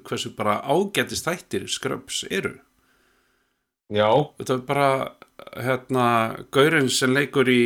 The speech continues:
Speaker 1: í, hérna, In the Middle,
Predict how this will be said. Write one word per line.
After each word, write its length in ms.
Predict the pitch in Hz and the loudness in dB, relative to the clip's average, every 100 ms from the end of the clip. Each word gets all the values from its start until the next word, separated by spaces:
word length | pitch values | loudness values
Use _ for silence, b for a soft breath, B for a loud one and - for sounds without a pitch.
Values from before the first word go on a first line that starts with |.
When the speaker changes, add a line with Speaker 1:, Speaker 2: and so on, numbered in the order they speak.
| 117 | 2
Speaker 1:
í, 240 | - 113 113 113 113 | -4 -6 -6 -6 -6
hérna, 480 | 110 107 107 104 101 95 98 - _ _ _ - | -6 -8 -8 -6 -4 -6 -8 -14 _ _ _ -20
In 280 | - 127 123 | -8 0 2
the 60 | |
Middle, 460 | 117 117 - 90 | 2 0 0 -2